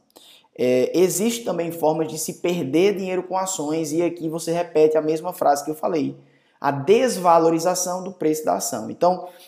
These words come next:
quando você investe em renda variável, você não pode garantir um retorno, mas aquilo que vai te dar uma grande possibilidade de alcançar o retorno é o seu conhecimento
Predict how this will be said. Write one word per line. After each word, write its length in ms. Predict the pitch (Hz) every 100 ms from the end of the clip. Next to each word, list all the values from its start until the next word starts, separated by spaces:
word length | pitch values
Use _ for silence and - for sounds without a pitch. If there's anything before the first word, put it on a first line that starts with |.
| _
quando 240 | 202 247
você 220 | 254 247 226
investe 360 | 175 175 170
em 40 | 160
renda 220 | 151 143
variável, 500 | 135 117 117 151 123
você 200 | 147 175
não 120 | 185
pode 260 | 180 175 170
garantir 800 | 175 196 175 - 190 190 - _ _ -
um 80 | 180
retorno, 520 | 202 202 160 147 135
mas 200 | 139 143
aquilo 420 | 151 160 220 247
que 120 | 233
vai 160 | 208 202
te 100 | 196
dar 420 | 131 113 101 - _ - -
uma 140 | 165
grande 440 | 160 151 214 269 285
possibilidade 840 | - 214 214 180 202 175 127 123
de 60 | 135
alcançar 480 | 165 165 156 135 120
o 40 |
retorno 400 | 127 117 131 147
é 40 |
o 60 | 151
seu 160 | 151 151
conhecimento 680 | 151 151 208 196 131 -